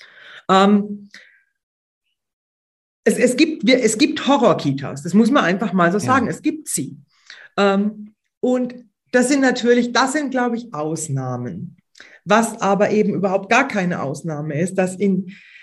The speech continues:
Speaker 1: ich sag in jedem Team, von mir aus in fast jedem Team, wenn ich nett bin, sag ich fast jedem, aber ich meine damit jedem,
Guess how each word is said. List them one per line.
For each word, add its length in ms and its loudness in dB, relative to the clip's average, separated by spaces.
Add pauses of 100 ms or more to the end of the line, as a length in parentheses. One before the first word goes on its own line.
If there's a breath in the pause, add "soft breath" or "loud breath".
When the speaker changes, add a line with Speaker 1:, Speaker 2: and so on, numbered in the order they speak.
(920 loud breath)
Speaker 1:
ich 160 0
sag 240 4
in 140 6
jedem 440 4
Team, 320 2
von 160 0
mir 200 2
aus 100 -4
in 100 -4
fast 440 0
jedem 280 0
Team, 240 -2
wenn 120 0
ich 180 -4
nett 300 -2
bin, 160 -2
sag 200 -6
ich 140 -16
fast 420 -4
jedem, 400 -2
aber 200 -4
ich 100 -10
meine 300 2
damit 240 -6
jedem, 420 -6